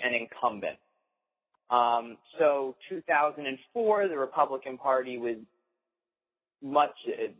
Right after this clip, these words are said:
they were in a position to put forward a much more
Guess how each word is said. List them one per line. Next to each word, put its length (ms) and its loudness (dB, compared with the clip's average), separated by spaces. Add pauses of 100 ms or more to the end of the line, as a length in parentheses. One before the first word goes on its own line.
they 100 4
were 140 2
in 60 0
a 40 -6
position 640 -6
to 100 -8 (160)
put 140 2 (160)
forward 380 2
a 100 -6
much 260 -4 (120)
more 440 0